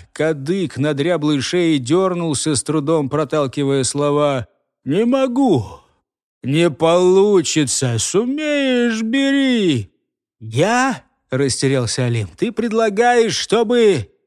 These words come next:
«Хорошо, пусть. Как становятся менялами?» «Никак!» Толстяк захлебнулся хохотом и сник, будто проткнутый воздушный шар. «Я таким родился!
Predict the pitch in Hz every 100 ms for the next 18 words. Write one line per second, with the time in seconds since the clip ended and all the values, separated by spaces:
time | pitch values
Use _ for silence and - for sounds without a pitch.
0 | _ _ _ 185 214 160 - 202 156 123
1 | 208 196 117 - - - _ _ _ -
2 | 220 240 160 - 156 165 214 170 127 147
3 | 175 208 220 170 135 127 110 87 _ 294
4 | 294 285 - 302 320 302 277 196 120 -
5 | - _ _ _ - 143 160 135 - 180
6 | 196 180 131 165 147 160 151 160 180 147
7 | - 147 113 - 226 190 202 170 196 196
8 | 190 143 - 190 202 165 110 123 160 -
9 | 147 143 147 - 165 147 143 143 123 151
10 | - 147 131 156 139 123 101 _ _ 135
11 | 175 254 247 202 240 226 - 226 247 240
12 | 247 247 208 269 277 269 165 233 226 180
13 | 135 101